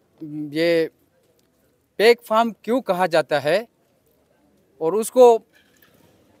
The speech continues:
किस लिए ये सिस्टम से कहने से उसको किस लिए उसको फेम-, पैक, पैक फार्म कहा जाता है, क्योंकि उसमें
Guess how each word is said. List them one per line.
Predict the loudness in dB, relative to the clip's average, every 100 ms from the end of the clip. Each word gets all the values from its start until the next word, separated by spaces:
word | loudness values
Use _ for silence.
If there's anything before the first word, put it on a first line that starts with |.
| _ _ _ _ _ _ _
किस | -8 -6
लिए | 0 4 6
ये | 6 2 0 -4 -10 _ _ _ _ _ _ _ -20 -16 -16 -14
सिस्टम | -12 -10 -2 -2
से | 0 -2
कहने | 0 0 -2
से | -4 -10
उसको | -12
किस | -12 -10 -6
लिए | 2
उसको | 2 2 -4
फेम-, | -4 -4 -4 -12 -4
पैक, | -2 -2 _ _ _ _ _
पैक | 4 4
फार्म | 2 -4
कहा | -2 -4 -2
जाता | -2 -2 -6
है, | -8 -18 _ _ _ _ -12
क्योंकि | -8 -4
उसमें | -4 0 4 4 2